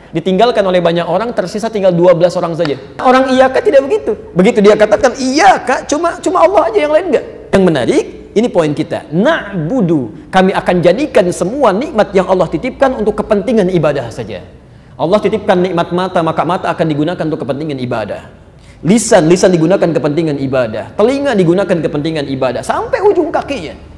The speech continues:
Kita diingatkan lagi setiap sholat. Setiap sholat. Ayo kuatkan pada dirimu komitmen. "Saya harus komitmen. Setiap yang dititipkan pada saya mesti jadi ibadah."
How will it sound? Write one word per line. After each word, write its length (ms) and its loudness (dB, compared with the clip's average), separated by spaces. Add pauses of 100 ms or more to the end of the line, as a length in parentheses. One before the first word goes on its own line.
(120)
Kita 160 2
diingatkan 480 0
lagi 160 0
setiap 320 -2
sholat. 240 0 (400)
Setiap 320 0
sholat. 240 2 (560)
Ayo 240 4
kuatkan 320 6
pada 160 4
dirimu 240 2
komitmen. 400 0
"Saya 160 4
harus 80 2
komitmen. 400 0 (240)
Setiap 480 -2
yang 160 6
dititipkan 400 2
pada 240 2
saya 160 4
mesti 160 -4
jadi 160 0
ibadah." 360 -4